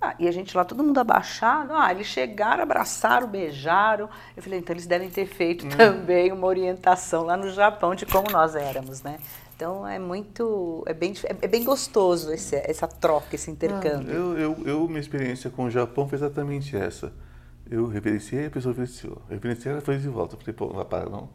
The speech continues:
Speaker 1: <laughs>
Speaker 2: Não sei que coisa chata,
Speaker 1: É.
Speaker 2: né? Eu falei assim, posso dar um abraço?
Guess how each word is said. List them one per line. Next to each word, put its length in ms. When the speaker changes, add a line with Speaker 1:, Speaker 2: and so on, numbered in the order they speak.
Speaker 1:
<laughs> 260
Speaker 2:
Não 120
sei 120
que 80
coisa 280
chata, 680
Speaker 1:
É. 300
Speaker 2:
né? 240
Eu 80
falei 140
assim, 200
posso 320
dar 60
um 100
abraço? 600